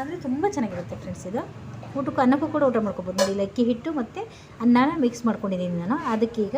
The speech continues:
ಒಂಚೂರು ಉಪ್ಪು ಹಾಕ್ಕೊಂಡು ಕಲ್ಸ್ಕೊಂಡಿದ್ದೀನಿ. ಅನ್ನದಿಂದ ನಾನು ಕೈ ರೊಟ್ಟಿ ಮಾಡೋದು. ನೋಡಿ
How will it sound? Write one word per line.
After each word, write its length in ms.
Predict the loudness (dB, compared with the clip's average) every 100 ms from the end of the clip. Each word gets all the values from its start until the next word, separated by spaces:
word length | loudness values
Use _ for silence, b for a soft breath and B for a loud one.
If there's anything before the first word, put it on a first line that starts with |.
| -4
ಒಂಚೂರು 260 | -4 -2 -2
ಉಪ್ಪು 160 | -2 -2
ಹಾಕ್ಕೊಂಡು 320 | 0 2 2 0 -6 B B
ಕಲ್ಸ್ಕೊಂಡಿದ್ದೀನಿ. 480 | -2 0 0 0 2 2
ಅನ್ನದಿಂದ 400 | 2 2 2 0 0
ನಾನು 120 | 2 4
ಕೈ 80 | 6 4
ರೊಟ್ಟಿ 180 | 2 -2
ಮಾಡೋದು. 260 | -4 -2 -2 -4 -12 -14 -14 -10 -10 -6 -4 -4 -4
ನೋಡಿ 160 | 0